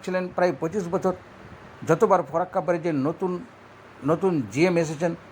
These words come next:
ততবারই তিনি তাদেরকে বেউয়া ব্রিজ পরিদর্শন করে মেরামতের জন্য বারবার অনুরোধ করেছেন, কিন-, তারা কথাও দিয়েছেন, কিন্তু কাজের কাজ কিছু হয়নি, ওনারা কোনো পদক্ষেপ গ্রহণ করেননি। কথা দিয়েছেন অথচ কোনো কাজ করেননি।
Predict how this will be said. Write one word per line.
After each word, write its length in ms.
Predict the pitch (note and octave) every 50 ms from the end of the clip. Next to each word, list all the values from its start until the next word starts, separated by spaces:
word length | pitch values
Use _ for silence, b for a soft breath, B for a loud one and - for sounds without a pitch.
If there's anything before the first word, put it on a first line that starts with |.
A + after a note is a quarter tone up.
| - -
ততবারই 380 | - D3 C#3 G#3 F#3+ F#3+ F3+ F3
তিনি 220 | - F3+ F3 E3+
তাদেরকে 480 | C3+ E3 D#3+ D#3 F3 E3 - - E3+ E3
বেউয়া 360 | B2+ G#2+ C3 D#3 F3 F#3 F3+
ব্রিজ 220 | D3+ E3+ E3+ D#3+ C3 -
পরিদর্শন 460 | - E3 F3 D#3+ E3 D#3 C#3+ E3+ D#3+ D#3+
করে 200 | E3 D#3+ E3 D3+
মেরামতের 600 | C3+ C3 D#3 F3 F3 E3 E3 D3 E3+ D#3+ C#3 C#3+
জন্য 260 | F3 E3 E3 D#3 - - - - - -
বারবার 340 | - D3+ E3+ F3 D#3+ E3 D#3 -
অনুরোধ 280 | - D#3+ E3+ E3+ D#3+ D3+ -
করেছেন, 340 | E3 D#3+ D3+ - E3+ E3 D#3+ B B B B B - - -
কিন-, 180 | F#3 F#3+ D#3+ C#3 - - -
তারা 160 | E3 D#3 D#3 - -
কথাও 300 | C3 C3+ - F3 F#3+ F3
দিয়েছেন, 300 | D#3 D#3+ D3 D3+ D#3 D#3 - - - - -
কিন্তু 220 | E3+ F3 D#3 D#3+
কাজের 300 | C3+ - C#3+ D3 F3+ E3+
কাজ 220 | - D#3+ D#3 - - -
কিছু 220 | E3 C#3 D#3 D3+
হয়নি, 360 | C3 C#3+ D3+ D#3 D#3+ D#3+ D3 C#3 - - - - -
ওনারা 240 | - - E3 D#3+
কোনো 220 | C#3+ D#3 D3+ D3+ C#3+ -
পদক্ষেপ 380 | C#3+ C#3+ D3+ D3 - - D3 B2 A2
গ্রহণ 220 | B2 B2+ C#3 C#3 C3
করেননি। 340 | B2 B2+ A#2 G#2 G2 F2+ F2 F2+ - - - - - -
কথা 240 | - D3+ D#3+ G#3+ A3+
দিয়েছেন 380 | A3 A#3 A3+ A3 A3 A3 A3 G#3 - - - - -
অথচ 340 | - F3+ - A3 G#3+ G#3+ G3+ G3 G3+ - - - - -
কোনো 240 | E3+ F#3+ G3+ F#3
কাজ 280 | D3 - D#3 D#3 - -
করেননি। 320 | - C3+ A#2+ A2 G2+ G2